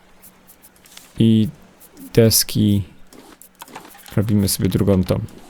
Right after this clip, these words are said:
Dobra. To mogę na razie schować. To mogę zestakować z tym, to mogę schować tutaj. Czy jest jeszcze miejsce, gdzie mogę coś schować?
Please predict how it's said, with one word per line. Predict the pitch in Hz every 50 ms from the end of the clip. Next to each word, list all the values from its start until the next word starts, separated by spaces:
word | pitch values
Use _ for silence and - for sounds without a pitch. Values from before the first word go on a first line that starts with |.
| - -
Dobra. | - 202 190 - - - - - - - - - - _ _ _ _ - - - _ _ _ _ - - _ _ _ - - - _ _ _ _ - - - - - - _ _ - _ _ _ _ - - - - - - _ - - _ _ _ _ _ _ _ _ _ - _ _ _ _ _ _ _ _ _ - - - - - - _ _ _ _ _ _ _ _ _ _ - - - - - _ _ _ - -
To | - 131
mogę | 151 160 147
na | 113 101
razie | 101 92 107 92
schować. | - - 98 90 92 92 104 - - - - - - - - _ _ - - _ _ _ _ _ _ _ _ - - - _ - - - - - -
To | 123
mogę | 113 101 98 104
zestakować | 101 101 - - 107 - - 107 110 -
z | - -
tym, | - 139 131 131 127 131
to | - - 107
mogę | 107 104 95 92
schować | - - 123 - 123 - - -
tutaj. | - - 135 127 - - 127 123 120 117 113 110 - - - - - - - - - _ _ _ - - - - - - - - - - - - - - - - - - - - - - - - -
Czy | - - 123
jest | 117 110 -
jeszcze | 127 - - 127
miejsce, | 120 120 - - 117
gdzie | 107 113
mogę | 113 107 110
coś | - - 104
schować? | - - 139 135 165 170 - - - -